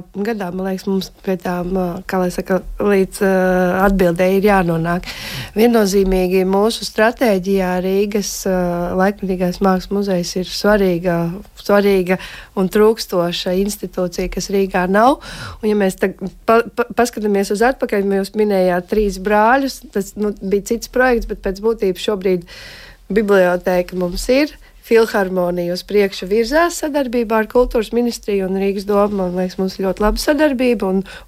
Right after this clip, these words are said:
un tā būs. Un, nu, tad nākamais ir Laikmatīgās mākslas muzejs. Un, eh, varbūt par to procesu, kur mēs esam šobrīd, ir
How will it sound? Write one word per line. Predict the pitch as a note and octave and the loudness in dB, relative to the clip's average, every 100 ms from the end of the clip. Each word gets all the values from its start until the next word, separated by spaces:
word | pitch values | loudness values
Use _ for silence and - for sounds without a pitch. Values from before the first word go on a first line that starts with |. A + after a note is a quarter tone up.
| F#3+ | -4
un | |
tā | F3+ F#3 F3+ F#3+ | 0 2 2 0
būs. | F3 G#3 E4+ - - - - - - | 0 2 2 0 -6 -14 -18 -14 -2
Un, | G#3 | 2
nu, | A3+ A#3 | 2 0
tad | G3+ | -2
nākamais | F3+ G#3 - B3 B3+ B3 | 0 0 2 2 2 0
ir | A#3 | -2
Laikmatīgās | A#3+ B3 - A3+ G#3 G#3 | -2 -4 -4 -2 -2 0
mākslas | A3 G3 - - | 0 0 -6 -4
muzejs. | G3 G3 E3+ E3 E3+ F#3 | -2 0 -2 -2 -2 0
Un, | F3+ F3+ | 0 0
eh, | - - - - - - F#3+ | -6 -12 -12 -12 -4 2 4
varbūt | G3 A3+ G#3+ G3 | 4 4 2 0
par | G#3+ | -2
to | G#3 F#3+ | 0 0
procesu, | A#3+ C#4 F#4 - C4+ A3 | 4 4 4 -2 -4 -4
kur | - G#3+ | -4 -2
mēs | G3+ G3+ A#3+ | -2 -2 -2
esam | B3+ A3 | -2 -4
šobrīd, | G3 - E4+ B3+ G#3+ F#3+ F#3 | -4 0 2 2 2 2 0
ir | G3 | -2